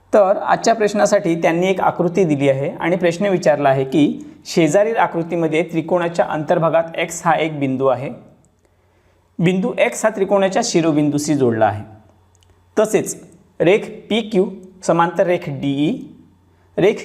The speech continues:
क्यू आर समांतर रेख ईएफ, तर रेख पीआर समांतर रेख डीएफ हे सिद्ध करण्यासाठी खालील चौकटी पूर्ण करा. तर बघा, या प्रश्नाची उकल त्यांनी दिलेली आहे, फक्त आपल्याला कृती पूर्ण करायची आहे. तर सर्वात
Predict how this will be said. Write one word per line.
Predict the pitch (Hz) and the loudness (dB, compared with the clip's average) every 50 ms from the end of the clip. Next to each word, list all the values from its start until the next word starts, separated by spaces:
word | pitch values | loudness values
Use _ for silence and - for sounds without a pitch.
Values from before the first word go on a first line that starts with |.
| - - | -14 -8
क्यू | - 214 233 233 | -6 -2 2 4
आर | 190 - - - - - | 4 4 4 0 -4 -12
समांतर | - - - 190 175 180 180 185 180 196 | -12 -2 0 2 2 2 0 2 2 0
रेख | 190 170 175 175 - - - - | 2 2 2 0 -2 -8 -12 -4
ईएफ, | - 185 190 156 160 190 - - - - - - - _ _ _ _ - | -2 0 2 4 2 2 0 -4 -12 -20 -20 -20 -20 _ _ _ _ 2
तर | 202 175 190 214 - - - | 2 2 2 0 -4 -8 -6
रेख | 175 165 180 196 196 - - - - - - - _ _ _ _ _ _ _ _ _ _ _ _ _ _ _ | -2 0 2 2 2 0 -6 -12 -16 -20 -20 -20 _ _ _ _ _ _ _ _ _ _ _ _ _ _ _
पीआर | 214 220 240 - 196 170 156 165 - - - - - - - | 2 2 4 4 4 4 4 2 0 -6 -12 -20 -20 -18 -4
समांतर | - 180 170 175 175 190 185 - 208 | -2 0 2 2 0 0 2 0 2
रेख | 185 202 196 196 | 2 2 0 -2
डीएफ | 160 147 156 175 175 170 170 170 - | -4 -4 0 2 2 0 0 -2 -2
हे | 196 208 | -4 -4
सिद्ध | 202 208 180 160 156 165 | -2 -4 -6 -2 -2 0
करण्यासाठी | 160 160 160 151 151 160 160 175 170 202 202 | 0 0 0 0 -2 -2 -2 -2 -2 -2 -2
खालील | - - 139 143 151 160 | -2 -2 -2 -2 -2 -4
चौकटी | 160 - 147 127 - - - 147 | -2 -2 -2 -2 -2 -4 -4 -6
पूर्ण | - - - 127 123 120 | -4 -4 -4 -4 -4 -4
करा. | 123 123 - - - - - - _ _ _ - _ _ _ _ _ _ 180 202 | -4 -4 -6 -6 -8 -14 -20 -20 _ _ _ -20 _ _ _ _ _ _ -4 -2
तर | 185 | 0
बघा, | 185 196 202 | 2 2 4
या | 202 208 208 | 4 4 4
प्रश्नाची | 202 190 175 170 190 185 185 190 208 | 2 0 -2 -2 -2 -2 0 2 2
उकल | 185 165 165 175 180 180 | 2 2 2 0 0 2
त्यांनी | 185 170 170 185 | 0 0 0 0
दिलेली | 175 151 139 143 143 156 175 175 185 180 | 0 2 0 0 2 2 2 4 4 2
आहे, | 180 190 | 2 0
फक्त | 170 156 - 170 | -2 -2 0 0
आपल्याला | 165 165 170 160 156 160 | 0 0 0 0 0 0
कृती | 190 - - 160 143 135 - 156 | 0 -2 -4 -6 -6 -4 -4 -4
पूर्ण | - 156 143 143 143 143 | -4 -2 -2 0 0 2
करायची | 143 143 135 135 135 - 151 | 2 0 0 0 -4 -6 -10
आहे. | 165 202 - - - - - _ _ _ _ _ _ _ _ _ _ _ - _ _ - | -10 -10 -12 -16 -20 -20 -20 _ _ _ _ _ _ _ _ _ _ _ -20 _ _ 2
तर | 214 202 180 220 | 2 2 2 0
सर्वात | - - 202 175 170 180 190 214 | -2 0 2 2 4 4 4 4